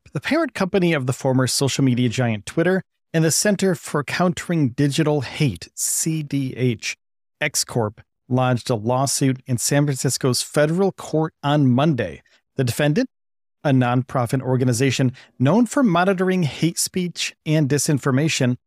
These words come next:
stands accused of implementing a, quote, "scare campaign"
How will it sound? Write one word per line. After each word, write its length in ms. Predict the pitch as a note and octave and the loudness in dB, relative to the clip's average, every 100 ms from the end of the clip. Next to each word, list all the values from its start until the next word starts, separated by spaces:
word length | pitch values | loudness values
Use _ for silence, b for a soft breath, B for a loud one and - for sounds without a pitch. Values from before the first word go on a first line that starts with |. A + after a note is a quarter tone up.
| _ - | _ -8
stands 440 | - D#3+ A3+ B3 | -2 2 2 2
accused 500 | D4 - E3 E3+ E3 | -2 -2 2 2 0
of 80 | D#3 | -2
implementing 640 | E3 C3+ D#3+ D3+ C3+ D3+ D3+ | 0 0 0 2 2 0 0
a, 240 | B2+ B2 B B - | -2 -2 B B -6
quote, 280 | D3+ C3 - | -4 -4 -4
"scare 460 | - - F3+ A3+ C#4 | -4 -2 0 0 0
campaign" 680 | - B2+ A2+ - G#2 G#2 | 0 0 0 -4 -6 -8